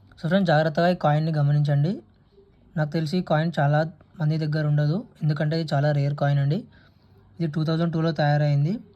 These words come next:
ఈ కాయిన్ నేమ్ వచ్చేసి సంత్ తుకారాం కాయిన్ అండి. చూస్తున్నారు కదా, ఈ విధంగా ఉంటుంది. సంత్ తుకారాం అని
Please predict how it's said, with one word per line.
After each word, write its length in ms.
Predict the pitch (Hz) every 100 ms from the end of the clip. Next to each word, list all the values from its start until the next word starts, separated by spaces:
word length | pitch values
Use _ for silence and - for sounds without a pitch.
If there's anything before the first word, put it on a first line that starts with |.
| - - _ - -
ఈ 80 | 151
కాయిన్ 320 | 151 147 175
నేమ్ 220 | 175 170 170
వచ్చేసి 480 | 151 175 160 202 233 330 - -
సంత్ 400 | - 156 156 147 214 269
తుకారాం 460 | 185 165 160 165
కాయిన్ 300 | 156 143 147
అండి. 200 | 143 143 220 - - - - - - _ - -
చూస్తున్నారు 400 | - 147 175 170
కదా, 140 | 165 180
ఈ 120 | 156
విధంగా 340 | 156 151 151
ఉంటుంది. 360 | 151 147 147 170 240 - _ _ -
సంత్ 300 | - 160 156 -
తుకారాం 460 | 175 165 156 156 147
అని 180 | 175